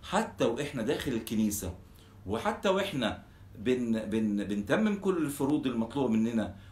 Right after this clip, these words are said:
وبنصوم كل الأصوام، وبنصلي كل الصلوات، وبندفع كل العشور، ومش بنسيب الكنيسة خالص في أسبوع الآلام، لكن عندنا هذه الغربة زي غربة الابن الأكبر.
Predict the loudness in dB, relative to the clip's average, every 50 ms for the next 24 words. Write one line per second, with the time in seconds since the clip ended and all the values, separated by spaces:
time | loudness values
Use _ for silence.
0 | -12 -6 -2 -2 0 0 0 0 0 0 0 2 4 4 4 4 2 0 0 0
1 | 0 0 0 0 2 4 4 2 2 -2 -6 -12 -18 -14 -6 -2 -2 -2 0 0
2 | -2 -2 0 0 0 4 4 4 4 2 0 2 2 2 2 2 2 2 2 2
3 | 2 0 -4 -12 -20 -20 -14 -6 -4 -2 0 0 0 -2 -2 -2 -2 0 0 0
4 | 2 2 4 2 2 2 2 2 2 4 4 2 2 -2 -8 -16 -18 -20 -10 -2
5 | 0 2 2 2 2 2 0 0 0 0 -2 -2 -2 -2 -2 -2 -2 -2 -2 -2
6 | 0 0 0 0 0 -2 -6 -6 0 2 2 4 4 2 0 0 0 0 -4 -6
7 | -10 -14 -6 -2 0 0 0 0 0 0 0 0 0 0 0 0 -2 -2 0 0
8 | 0 0 2 2 2 2 2 2 0 0 -2 -4 -14 -20 -20 -20 -12 -6 2 4
9 | 4 4 6 4 2 2 0 0 -2 -4 -4 -4 -4 -2 -2 -2 -2 0 -2 -4
10 | -4 -6 -10